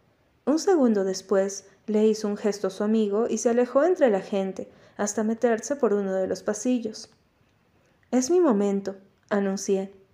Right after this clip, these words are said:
Con disimulo, seguí los pasos de Alexandre. Giré en el mismo pasillo, y aparecieron dos más.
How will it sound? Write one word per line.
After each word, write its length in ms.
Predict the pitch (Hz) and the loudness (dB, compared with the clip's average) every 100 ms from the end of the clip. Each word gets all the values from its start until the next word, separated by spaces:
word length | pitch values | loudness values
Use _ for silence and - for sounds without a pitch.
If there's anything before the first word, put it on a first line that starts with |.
| _ _ _ _ _ _ _ | _ _ _ _ _ _ _
Con 200 | 220 214 | 2 2
disimulo, 760 | 202 196 240 247 233 202 240 | 0 -2 2 2 2 0 -2
seguí 300 | 254 240 247 | 0 2 2
los 200 | 320 370 | 0 0
pasos 300 | - 196 196 | 0 -2 -2
de 80 | 190 | -2
Alexandre. 640 | 185 190 - 233 240 214 - - _ _ _ _ _ | -2 -4 -2 0 2 0 -4 -16 _ _ _ _ _
Giré 340 | - 269 277 339 | -4 -2 0 2
en 80 | |
el 120 | 403 269 | 4 2
mismo 320 | 214 208 185 | 2 -2 -2
pasillo, 540 | 185 - 208 196 - - _ | -2 0 -4 -4 -8 -12 _
y 140 | - 208 | -2 -2
aparecieron 680 | 208 208 214 240 214 254 | 2 0 0 0 2 2
dos 220 | 233 196 220 | 0 -2 0
más. 380 | 240 240 - | 0 -2 -6